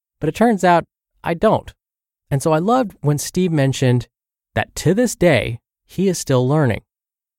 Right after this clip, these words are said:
I feel the same way. There was a moment, probably right when I graduated with my doctorate degree, that I thought I knew everything. I thought I didn't have to learn a single thing. I am caught up. I am good to go. But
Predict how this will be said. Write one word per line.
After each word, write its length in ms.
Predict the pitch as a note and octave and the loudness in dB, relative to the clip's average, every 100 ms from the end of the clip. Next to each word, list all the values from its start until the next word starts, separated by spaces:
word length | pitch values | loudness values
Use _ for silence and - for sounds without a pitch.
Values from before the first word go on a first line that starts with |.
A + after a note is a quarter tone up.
| _ | _
I 100 | D3 | -2
feel 200 | F3+ F#3 | 0 0
the 100 | D#3+ | 0
same 320 | C#3+ D3+ C3+ C3 | 0 0 2 2
way. 320 | C3 G2+ - _ | 0 -2 -8 _
There 160 | D#3 A#3 | -2 0
was 180 | D4+ B3 | 0 0
a 60 | |
moment, 500 | G#3+ F3 D3+ A#2+ C3 - _ | 2 2 4 2 0 -6 _
probably 360 | - E3 D#3+ C3 - - | -6 -2 0 0 -4 -4
right 180 | C3+ C#3+ | -2 0
when 140 | B2+ | -2
I 60 | A2+ | -2
graduated 680 | G2+ A2+ A#2 B2+ A2+ G#2 A2 | -4 -4 -2 -2 -6 -6 -6
with 80 | |
my 140 | G#2+ G#2+ | -4 -4
doctorate 500 | A2 A#2 C3+ A2+ G2+ | 0 0 -2 -6 -8
degree, 340 | G#2+ G#2 G#2 _ _ _ _ - | -8 -8 -8 _ _ _ _ -6
that 180 | C#3 - - | -4 -6 -12
I 100 | D3 | -8
thought 220 | D3 B2+ | -6 -2
I 100 | B2 | 0
knew 200 | B2 B2+ | 2 2
everything. 540 | G#2+ G2+ A2+ A#2 G#2+ - _ _ | 2 -2 -4 -4 -6 -8 _ _
I 120 | C#3 | -8
thought 260 | C#3+ D3 C3+ | -2 -2 -2
I 100 | F#3+ | -4
didn't 140 | A#3 D3+ | -4 -4
have 140 | C3+ | -6
to 60 | A2 | -8
learn 360 | A2 C#3 C#3+ | -4 -2 -2
a 60 | A#2 | -4
single 280 | - D#3 D3+ | -4 -4 -6
thing. 240 | - C#3+ | -6 -4
I 140 | C3+ B2+ | -4 -4
am 80 | - | -8
caught 260 | - D#3 F#3+ | -6 0 2
up. 180 | E3+ - _ _ _ | 2 -2 _ _ _
I 120 | C3 B2+ | -4 -4
am 140 | A2 | -2
good 220 | - C#3 | -2 -2
to 60 | A#2+ | -2
go. 320 | A2+ A2 A#2 _ _ _ _ _ - | -2 -2 -4 _ _ _ _ _ -2
But 180 | F#3 | 0